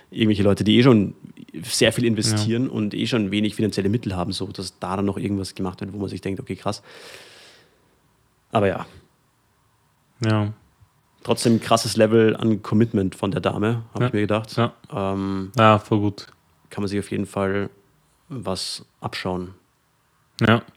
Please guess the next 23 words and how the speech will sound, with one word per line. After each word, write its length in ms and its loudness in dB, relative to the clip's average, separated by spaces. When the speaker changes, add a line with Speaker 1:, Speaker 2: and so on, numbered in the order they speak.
Speaker 2:
Ja, 340 8
ich 180 2
hab 180 2
da, 1040 8
ähm, 340 6
was, 440 2
was 120 0
unser 280 6
Spendenthema 800 2
betrifft, 760 2
so 200 -2
ein 140 4
bisschen 340 2
das, 240 0
das 180 -4
Bild. 420 8
Ich 100 -16
würd 100 -4
gerne 160 4
eine 220 4
Website 360 6
machen, 400 6
wo, 880 8